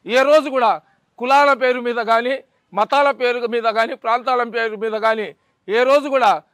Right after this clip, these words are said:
మనం ఎవరిని ఇబ్బంది పెట్టలేదు. నెల్లూరులో ఆ భావన కూడా లేదు. మీరు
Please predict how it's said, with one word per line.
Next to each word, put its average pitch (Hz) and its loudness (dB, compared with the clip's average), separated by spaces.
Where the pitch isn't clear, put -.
మనం 208 -6
ఎవరిని 226 -2
ఇబ్బంది 254 -2
పెట్టలేదు. 254 -2
నెల్లూరులో 277 0
ఆ 233 6
భావన 220 4
కూడా 247 -2
లేదు. 208 -6
మీరు 262 -2